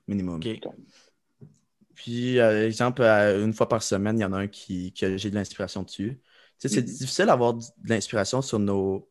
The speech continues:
Speaker 1: productions parce que, tu sais, tu l'écoutes tout le temps pendant une heure pendant que tu le
Speaker 3: Ouais.
Speaker 1: produis. Fait qu'après ça, tu te dis, tu sais, c'est, je vais laisser la chance à d'autres, mais, tu sais, c'est pas, euh, ou des fois, il y a juste pas d'inspi. Puis des, là, quand j'en ai, par contre, là, c'est, je commence, euh,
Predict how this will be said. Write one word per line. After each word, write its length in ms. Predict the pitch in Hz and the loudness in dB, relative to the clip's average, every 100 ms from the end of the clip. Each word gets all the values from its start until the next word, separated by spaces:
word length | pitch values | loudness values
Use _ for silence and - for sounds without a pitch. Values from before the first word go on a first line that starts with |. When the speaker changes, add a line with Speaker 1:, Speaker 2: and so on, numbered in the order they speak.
| _ | _
Speaker 1:
productions 520 | 113 104 104 - 131 | -4 -4 -4 0 0
parce 240 | 131 98 | 0 -4
que, 100 | - | -4
tu 140 | 101 - | -6 -6
sais, 140 | - | -10
tu 160 | 107 - | -8 -6
l'écoutes 260 | 98 107 - _ _ _ _ _ | -6 -6 -12 _ _ _ _ _
tout 80 | - | -2
le 60 | 113 | 4
temps 140 | 135 | 4
pendant 220 | 127 110 117 | 4 2 2
une 120 | 120 | 0
heure 200 | 110 120 | 0 0
pendant 180 | 104 104 | -2 -4
que 60 | |
tu 80 | 107 | -6
le 40 | 104 | -4
Speaker 3:
Ouais. 80 | 101 | -2
Speaker 1:
produis. 320 | 87 101 135 - _ _ - _ _ - | -2 -4 -8 -12 _ _ -20 _ _ -4
Fait 120 | 117 | 0
qu'après 300 | 110 101 107 | 0 0 -2
ça, 160 | - 127 | -2 -2
tu 140 | - | -6
te 40 | - | -10
dis, 320 | 110 110 104 | -6 -6 -8
tu 80 | - | -8
sais, 100 | 110 | -8
c'est, 380 | - 98 95 - _ _ _ - | -8 -10 -12 -16 _ _ _ -8
je 120 | 107 | -4
vais 60 | |
laisser 340 | 101 98 - 110 | -2 -4 -6 -6
la 120 | 98 | -6
chance 240 | 98 104 92 | -8 -10 -10
à 60 | |
d'autres, 220 | 92 95 - | -10 -10 -10
mais, 260 | 95 90 87 | -12 -10 -12
tu 100 | _ | _
sais, 120 | 95 | -16
c'est 160 | - | -14
pas, 160 | - 95 | -14 -10
euh, 280 | 98 92 90 101 _ _ _ _ _ _ _ _ _ - | -8 -8 -10 -16 _ _ _ _ _ _ _ _ _ -6
ou 40 | |
des 100 | 107 | -4
fois, 160 | 110 120 | 0 0
il 40 | |
y 20 | |
a 20 | 110 | 0
juste 200 | 110 - | -2 -4
pas 80 | 110 | -2
d'inspi. 500 | 104 98 - 107 113 | -2 -4 -6 -4 -4
Puis 200 | 107 101 | -4 -8
des, 400 | 101 95 95 95 | -6 -6 -6 -6
là, 340 | 98 95 95 - | -4 -4 -4 -2
quand 100 | 117 | 0
j'en 260 | 123 113 | 2 2
ai, 100 | 117 | 2
par 200 | 127 101 | 0 -2
contre, 300 | - 113 113 | -2 -4 -2
là, 100 | 110 | -4
c'est, 400 | 101 - 98 95 | -4 -8 -8 -8
je 120 | 92 | -10
commence, 520 | - 101 101 104 - - | -8 -6 -4 -6 -6 -4
euh, 220 | 98 95 | -4 -4